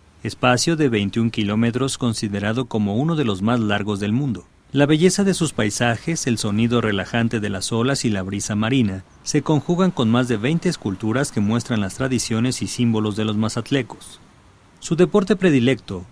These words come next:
el béisbol, tiene su escultura de dos jugadores del equipo local,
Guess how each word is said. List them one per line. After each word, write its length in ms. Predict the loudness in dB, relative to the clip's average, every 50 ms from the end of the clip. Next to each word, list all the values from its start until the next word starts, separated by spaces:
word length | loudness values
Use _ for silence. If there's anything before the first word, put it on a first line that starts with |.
| -8 -4
el 160 | -2 -2 0
béisbol, 540 | 0 0 0 0 0 2 2 2 2 0 -4 -12 -20 -20 -8 0
tiene 220 | 2 4 4 4
su 120 | 4 4 2
escultura 560 | 0 0 -2 -6 -6 -4 -2 0 0 2 2
de 140 | 2 0 0
dos 180 | 0 -2 -2
jugadores 560 | -2 -2 -2 -2 -2 -2 0 0 0 0 0 -2
del 140 | -4 -6
equipo 340 | -6 -6 -6 -6 -4 -2 -4
local, 400 | -4 -4 -4 -2 -2 -2 -2 -4